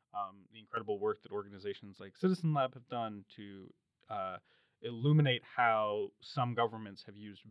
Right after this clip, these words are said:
very sophisticated cyber weapons against journalists or civil society organizations, and using what are called zero-day attacks or previously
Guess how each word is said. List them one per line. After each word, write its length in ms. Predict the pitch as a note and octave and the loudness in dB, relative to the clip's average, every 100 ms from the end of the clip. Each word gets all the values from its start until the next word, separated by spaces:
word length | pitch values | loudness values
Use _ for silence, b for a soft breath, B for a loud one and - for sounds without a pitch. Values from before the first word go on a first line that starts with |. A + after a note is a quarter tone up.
| - | 8
very 340 | B2 D3+ C#3 | 12 12 12
sophisticated 640 | A#2+ A#2 A2+ - - G2 F#2 | 6 -6 -12 -14 -16 -18 -12
cyber 300 | G2 F#2 F#2+ | -10 -10 -12
weapons 360 | F#2 F#2+ F2+ | -14 -16 -18
against 580 | F#2+ F#2 F#2+ F#2+ - - b b b | -18 -12 -12 -12 -14 -16 b b b
journalists 520 | C3 A2+ G#2 F#2+ - | -4 -2 -4 -10 -14
or 60 | G2+ | -18
civil 240 | G2 G2+ | -18 -20
society 420 | - G2 F#2+ F#2+ F#2 | -16 -12 -10 -10 -14
organizations, 800 | G2 G2 F#2+ G2+ F#2 F2+ F2+ F2+ | -16 -16 -18 -18 -16 -18 -20 -20
and 100 | F2+ | -20
using 240 | F#2+ F#2+ F2+ - - | -20 -18 -18 -20 -20
what 100 | - | -20
are 40 | F2+ | -14
called 240 | G2+ G2+ | -12 -4
zero-day 480 | D3+ D#3+ C#3+ B2+ A#2 - | 6 6 6 2 -4 -10
attacks 460 | G#2+ A2 G2+ - - | -6 -4 -4 -10 -20
or 100 | F#2+ _ _ _ | -20 _ _ _
previously 360 | C3 A#2+ A2+ | -18 -18 -20